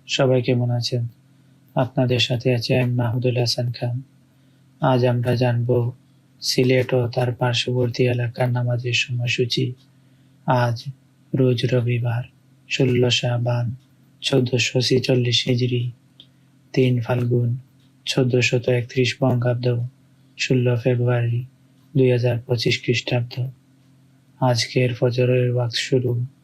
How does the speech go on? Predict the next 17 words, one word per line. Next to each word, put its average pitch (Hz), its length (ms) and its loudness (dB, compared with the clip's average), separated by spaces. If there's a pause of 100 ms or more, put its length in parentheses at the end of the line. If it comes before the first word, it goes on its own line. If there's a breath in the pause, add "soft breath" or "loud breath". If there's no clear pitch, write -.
(500)
পাঁচটা 127 500 0
নয় 120 320 2
মিনিট, 120 280 -2 (460)
শেষ 123 440 0 (440)
ছয়টা 127 480 2 (180)
পঁচিশ 123 360 0 (100)
মিনিট। 127 280 -2 (300)
জোহর 127 480 2 (320)
শুরু 127 360 0 (680)
বারোটা 123 520 2
আট 123 200 -2
মিনিট, 123 320 0 (480)
শেষ 123 480 2 (800)
চারটা - 400 2 (160)
দশ 117 140 0 (100)
মিনিট। 131 280 -4 (840)
আসর 127 480 0